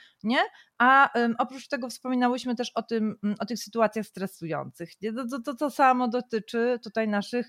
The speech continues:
konfliktów w zespołach, konfliktów z osobami, którymi delegujemy. No, jeżeli jesteśmy w stanie bardzo uczciwie porozmawiać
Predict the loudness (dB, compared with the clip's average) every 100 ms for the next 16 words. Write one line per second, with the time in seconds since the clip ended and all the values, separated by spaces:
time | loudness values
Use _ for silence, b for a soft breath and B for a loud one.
0 | -4 -4 -4 -4 -6 -6 -8 -6 -6 -4
1 | 0 2 0 B B 0 0 -2 -6 -6
2 | -6 -4 0 0 -2 -6 -4 -2 2 4
3 | 4 0 0 2 0 b b -2 0 0
4 | -4 -4 -2 2 0 -2 -6 -6 0 2
5 | 2 2 4 4 4 -4 -8 -12 -14 -8
6 | -4 0 -2 -2 -4 -4 -2 0 2 2
7 | 0 -2